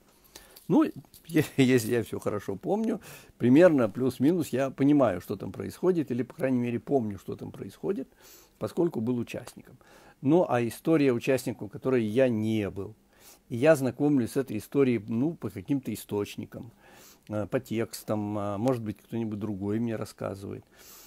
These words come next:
Насколько я могу быть уверен в том, что эта история действительно, м, п-,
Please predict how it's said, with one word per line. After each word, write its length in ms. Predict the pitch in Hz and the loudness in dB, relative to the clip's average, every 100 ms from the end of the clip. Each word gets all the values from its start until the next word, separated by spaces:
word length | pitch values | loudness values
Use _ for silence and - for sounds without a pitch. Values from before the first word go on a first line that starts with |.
| - - - | -20 -20 -10
Насколько 540 | 110 107 - 190 190 | -4 -4 -2 -2 0
я 100 | 123 | 0
могу 200 | 135 120 | 0 -2
быть 180 | 113 110 | -6 -6
уверен 320 | 104 120 110 | -4 -2 -4
в 60 | 95 | -8
том, 260 | - 185 175 | -6 -6 -4
что 160 | - | -6
эта 180 | 117 117 | -6 -6
история 360 | 104 - 120 104 | -10 -4 -4 -4
действительно, 640 | 104 - 185 - 113 107 | -8 -12 -12 -6 -4 -4
м, 360 | 107 110 104 98 | -6 -6 -6 -8
п-, 180 | - | -12